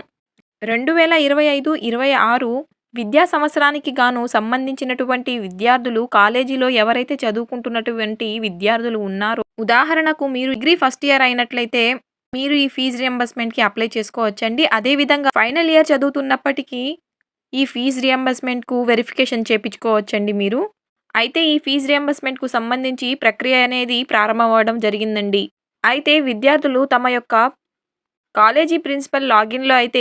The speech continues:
రిజిస్ట్రేషన్‌ను పూర్తి చేసుకోవాల్సి ఉంటుందండి. దాని తర్వాత ఓటీఏ ప్రక్రియను కూడా పూర్తి చేయాల్సి ఉంటుందండి.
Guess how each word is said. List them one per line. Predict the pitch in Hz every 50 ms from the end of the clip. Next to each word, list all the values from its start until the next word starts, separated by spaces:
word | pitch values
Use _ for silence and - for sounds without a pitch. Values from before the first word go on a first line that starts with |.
| 240 247
రిజిస్ట్రేషన్‌ను | 233 226 214 254 - - - 269 262 - 269 254 254 240 226 240
పూర్తి | 254 - 240 226 - 254
చేసుకోవాల్సి | 226 240 220 214 - - 233 226 220 214 214 220
ఉంటుందండి. | 208 208 220 214 214 202 202 214 277 302
దాని | 247 226 208 220 254 262
తర్వాత | 269 254 254 262 269 277 277 277 240 240 254 254 240
ఓటీఏ | 214 214 233 233 - 277 262 262 269 269
ప్రక్రియను | 269 214 208 202 - 240 240 240 240 233
కూడా | - 233 233 226 208 208 226
పూర్తి | 233 - - 233 208 - 214
చేయాల్సి | - 226 214 208 202 202 202 208
ఉంటుందండి. | 196 196 208 202 202 196 196 196 190 202